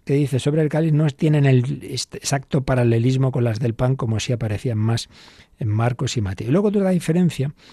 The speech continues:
es que en Marcos y Mateo se habla de la sangre,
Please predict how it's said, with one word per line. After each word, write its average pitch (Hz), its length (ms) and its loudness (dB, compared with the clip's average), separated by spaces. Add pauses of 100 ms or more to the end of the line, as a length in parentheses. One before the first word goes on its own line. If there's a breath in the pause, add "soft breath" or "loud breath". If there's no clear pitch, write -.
(360 loud breath)
es 143 180 -2
que - 80 -2
en 131 100 2
Marcos 175 380 0
y 175 60 2
Mateo 135 500 0 (380 soft breath)
se - 180 -2
habla 165 180 4
de 135 120 4
la 113 140 2
sangre, 165 600 4